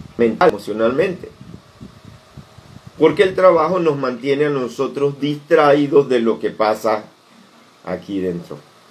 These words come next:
Y estas crisis han hecho que muchas parejas se divorcien, que muchas parejas, eh, decidan terminar todo y se rompan las familias,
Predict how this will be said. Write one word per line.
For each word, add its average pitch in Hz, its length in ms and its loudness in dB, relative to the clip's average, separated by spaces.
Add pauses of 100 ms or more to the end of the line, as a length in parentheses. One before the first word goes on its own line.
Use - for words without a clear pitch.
(960)
Y 131 200 4
estas 143 420 0
crisis 165 500 -4 (380)
han 135 200 0
hecho 127 360 -4
que 123 100 -6
muchas 113 380 -8
parejas 113 540 -2 (300)
se 117 180 -4
divorcien, 135 920 0
que 110 220 4
muchas 107 320 -4
parejas, 101 580 0 (680)
eh, 110 340 2
decidan 107 480 0
terminar 98 560 -4
todo 135 340 4
y 110 200 -4
se 95 180 -6
rompan 135 460 0
las 101 140 -6
familias, 107 540 -4